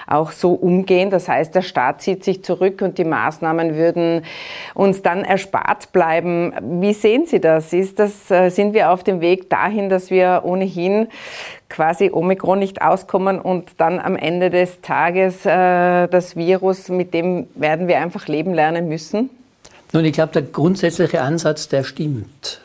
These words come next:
Speaker 2: So wird sich's wohl entwickeln. Äh, der Ansatz, den Österreich genommen hat, ist, dass, äh, die Impfpflicht und eine weitere Erhöhung der Durchimpfrate diesen Prozess unterstützen sollte.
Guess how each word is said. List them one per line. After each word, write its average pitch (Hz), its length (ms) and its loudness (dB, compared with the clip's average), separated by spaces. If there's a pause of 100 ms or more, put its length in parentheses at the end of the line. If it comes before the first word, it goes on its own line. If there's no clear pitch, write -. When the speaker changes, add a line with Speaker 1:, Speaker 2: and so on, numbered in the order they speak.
(140)
Speaker 2:
So 127 200 0
wird 143 160 0
sich's - 240 -4
wohl 131 200 2
entwickeln. 120 840 -4 (400)
Äh, 143 100 0
der 143 120 2
Ansatz, 160 340 0
den 143 160 -2
Österreich 156 680 -2
genommen 156 480 -2
hat, 165 220 0
ist, 170 340 -4 (340)
dass, 139 380 -2
äh, 131 300 2 (400)
die 131 360 0 (320)
Impfpflicht 151 880 0
und 143 180 0
eine 123 280 0
weitere 131 420 0
Erhöhung 123 460 0
der 113 80 -6
Durchimpfrate 151 1200 -2 (220)
diesen 147 280 0
Prozess 143 480 -2
unterstützen 147 720 -6
sollte. 87 560 -8